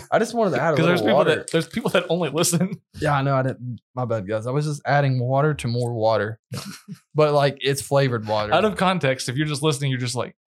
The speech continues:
Speaker 2: "What is going on?"
Speaker 1: Yeah, <laughs> what's he doing in there? Don't worry about it.
Speaker 2: All right, you ready to get started?
Speaker 1: Mm-hmm.
Speaker 2: So we're talking about North
Speaker 1: Mm.
Speaker 2: Sentinel Island.
Speaker 1: So good, man.
Speaker 2: So first, I'm gonna show you where North Sentinel Island is.
Speaker 1: Okay. Are we moving there?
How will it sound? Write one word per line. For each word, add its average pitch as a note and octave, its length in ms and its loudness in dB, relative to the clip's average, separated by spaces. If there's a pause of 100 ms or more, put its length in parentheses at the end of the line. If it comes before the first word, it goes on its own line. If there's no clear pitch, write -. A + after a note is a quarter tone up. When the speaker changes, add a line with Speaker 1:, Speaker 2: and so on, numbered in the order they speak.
(100)
Speaker 2:
"What F3 240 -12
is C#3+ 100 -8
going D#3+ 300 0
on?" - 100 4
Speaker 1:
Yeah, G3 220 4 (200)
<laughs> - 80 -10
what's G3+ 140 -6
he G3+ 60 2
doing F3+ 280 4
in D3+ 100 0
there? G2+ 280 -4 (960)
Don't A#2+ 100 -4
worry B2+ 140 2
about G#2 260 2
it. - 100 -10
Speaker 2:
All A#2+ 100 -6
right, A2 100 -6
you A2 80 -4
ready B2 160 -4
to A#2+ 80 -6
get - 80 -16
started? C#3 420 -2 (100)
Speaker 1:
Mm-hmm. D3+ 240 -6 (760)
Speaker 2:
So B2 400 -2
we're C3 80 -10
talking D#3 180 0
about C3+ 180 0
North F#3 220 2
Speaker 1:
Mm. C3+ 40 -2
Speaker 2:
Sentinel F3 360 0
Island. - 400 -4 (400)
Speaker 1:
So - 240 -16
good, F#2+ 240 -10
man. G#2+ 260 -6 (1400)
Speaker 2:
So - 420 -6 (680)
first, F#3 220 0
I'm F3 60 0
gonna D#3+ 100 0
show D3+ 120 -2
you D3 160 0
where D3 220 0
North C#3+ 220 -2
Sentinel C3+ 300 -4
Island A#2 320 -4
is. - 260 -8
Speaker 1:
Okay. B2+ 220 -2 (640)
Are C3+ 80 0
we C#3 100 4
moving D3+ 320 4
there? F3 280 0